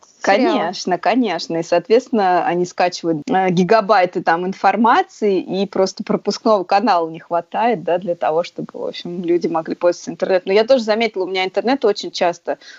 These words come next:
Speaker 2: э, нач-, э, щас глючит в скайпе, потому что все в скайпах и в зумах сидят. Да, кстати, вот Zoom, наверно, тоже обогатился.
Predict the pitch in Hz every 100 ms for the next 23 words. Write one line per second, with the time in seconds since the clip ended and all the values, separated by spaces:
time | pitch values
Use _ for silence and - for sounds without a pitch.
0 | - - 156 156 156 165 160 151 156 165
1 | 170 - 160 - 185 185 247 330 - 196
2 | _ _ 156 151 - 143 - _ _ -
3 | - 120 170 165 - - 190 180 - 170
4 | 160 165 151 180 175 165 156 - - 160
5 | 202 269 _ _ 180 220 190 - 202 185
6 | 175 180 175 240 233 208 196 190 180 165
7 | 170 170 156 160 160 160 - - 170 -
8 | -